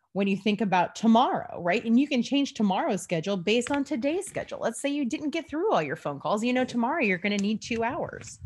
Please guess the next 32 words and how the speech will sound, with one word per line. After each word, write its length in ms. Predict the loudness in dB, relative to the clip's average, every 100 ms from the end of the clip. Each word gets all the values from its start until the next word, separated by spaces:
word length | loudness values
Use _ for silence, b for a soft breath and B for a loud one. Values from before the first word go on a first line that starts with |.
| -18 _ B B B B B B B _ -2
This 320 | 4 4 6
is 240 | 2 0 0
an 140 | 4
ideal 640 | 4 4 0 0 2 2 2
suggested 680 | 2 0 0 0 0 -4
schedule, 480 | -4 0 0 2 0 2
in 120 | 2
my 200 | 2 0
humble 400 | 0 0 2 0
opinion, 480 | 0 -2 -2 -2 -6
for 260 | -6 -6
you. 140 | -6 -10 -16 _ _ _ _ B B B B 0
From 140 | 4
nine 180 | 4 4
A 140 | 4
M 100 | 4 2
to 60 |
ten 220 | 0 -2
A 100 | 0 0
M, 260 | 0 0
you 100 | -2
settle, 460 | -4 0 2 2 0
plan, 720 | -2 -4 -2 -2 -2 -4 -8 _ _ _ _ _ _ -6
look 300 | 0 0 0
at 100 | 2
your 120 | 4
marketing, 720 | 4 2 -2 -2 -4 -6 -12 _ -4
and 160 | -2
do 140 | 0 0
a 40 |
quick 220 | 0 -6
video 300 | -2 -2 -2